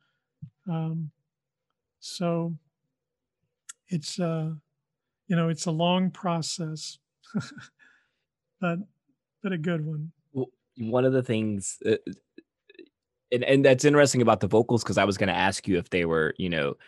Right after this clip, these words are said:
Speaker 2: if they were synth vocals, if they're real vocals. They're real vocals you have mixed in there and, and, and layered in. Um, I, I don't know where that kinda came from. I guess it's maybe, like, Brian Eno's Airports, where you had, like, the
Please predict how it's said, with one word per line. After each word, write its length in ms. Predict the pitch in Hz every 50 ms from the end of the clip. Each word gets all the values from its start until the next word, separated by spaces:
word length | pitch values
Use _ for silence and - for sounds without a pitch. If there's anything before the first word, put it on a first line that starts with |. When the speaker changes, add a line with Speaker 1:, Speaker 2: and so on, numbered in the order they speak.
| - _ _ _ _
Speaker 2:
if 140 | - 95 -
they 140 | - 98 92
were 200 | 87 87 87 87
synth 340 | - - - 113 104 98 -
vocals, 400 | - 95 90 85 90 90 87 87
if 100 | 87 78
they're 200 | 87 87 82 82
real 180 | 87 87 87
vocals. 440 | 80 92 95 98 - - 78 78 -
They're 120 | - 90 82
real 180 | 87 95 95
vocals 440 | 85 95 95 92 - 95 87 - -
you 100 | 90 87
have 120 | 85 82
mixed 280 | 80 92 82 - - -
in 80 | 87 87
there 200 | 85 85 82 82
and, 180 | 82 82 - -
and, 320 | 87 87 85 85 82 -
and 200 | - 87 90 87
layered 360 | 87 87 90 90 87 85 85 95
in. 340 | 101 98 87 82 85 95 - _ _ _ _ _ _ _ -
Um, 540 | 101 104 101 98 92 87 85 82 76 65 - _ _ _ _ _ _ _ _ _ _
I, 200 | - 107 95 104
I 40 | 110
don't 200 | 110 107 104 107
know 80 | 107 104
where 220 | 101 107 104 104
that 180 | 101 90 - -
kinda 180 | 110 98 90
came 240 | 90 - 104 98 92
from. 180 | - 90 85 82
I 60 | 85
guess 160 | 82 82 87
it's 120 | - - 90
maybe, 200 | 90 85 85 85
like, 220 | 82 78 85 - _ -
Brian 220 | 90 87 85 85
Eno's 600 | 87 92 90 87 85 82 85 80 - - - - _ _
Airports, 640 | 90 92 90 82 - 87 80 76 - - _ - -
where 80 | 80
you 80 | 78 -
had, 160 | 113 - - -
like, 160 | - 87 - _
the 200 | - 95 92